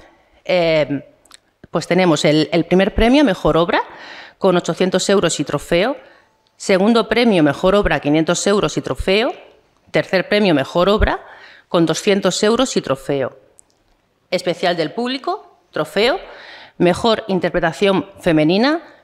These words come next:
mejor interpretación masculina, mejor actor de reparto, mejor actriz de reparto y premio a la dirección. Estos premios, eh, se les entrega un trofeo realizado por el escultor cartagenero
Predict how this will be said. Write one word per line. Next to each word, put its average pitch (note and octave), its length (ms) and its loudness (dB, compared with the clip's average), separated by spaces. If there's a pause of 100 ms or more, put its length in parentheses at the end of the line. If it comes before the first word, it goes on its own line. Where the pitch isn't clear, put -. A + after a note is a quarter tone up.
mejor F3 560 0
interpretación D#3+ 760 -2 (200)
masculina, F#3 720 0 (420)
mejor F#3+ 760 -2 (300)
actor E3+ 360 -2
de D3 100 -2
reparto, G3+ 600 -4 (420)
mejor - 880 -2
actriz - 580 -4
de G3+ 160 -4
reparto A#3 560 -4 (440)
y G3+ 160 -2
premio B3 540 4 (120)
a - 80 -2
la D#3+ 100 0
dirección. D3 640 -4 (260)
Estos - 220 -6
premios, B3 480 0 (480)
eh, D#3+ 220 2
se D3+ 140 -2
les C#3 180 -4
entrega D#3+ 400 -4
un G#3 120 0
trofeo A#3+ 420 2
realizado F#3+ 420 0
por E3+ 120 0
el D#3+ 60 -2
escultor D#3 400 -4
cartagenero F#3+ 640 -2